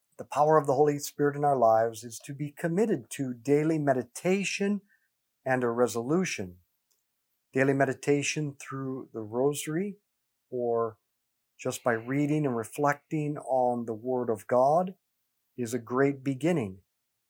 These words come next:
But we need to pay attention to what the Holy Spirit is inspiring us in our hearts during our meditation,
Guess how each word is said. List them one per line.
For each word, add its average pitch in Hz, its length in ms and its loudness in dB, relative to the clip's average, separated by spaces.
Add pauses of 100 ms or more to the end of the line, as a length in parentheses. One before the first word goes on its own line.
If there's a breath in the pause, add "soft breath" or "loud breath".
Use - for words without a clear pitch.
(1700)
But 135 120 0
we 151 180 0
need 208 360 -2 (140)
to 196 80 -8
pay 175 260 -6
attention 170 840 -2 (1200)
to 170 420 -4 (340)
what 135 360 2
the 208 80 6
Holy 190 360 0
Spirit 170 420 0
is 160 140 0
inspiring 165 840 4
us 131 380 0
in 147 140 -4
our 139 160 4
hearts 175 520 4
during 190 400 2
our 208 140 6
meditation, 139 680 0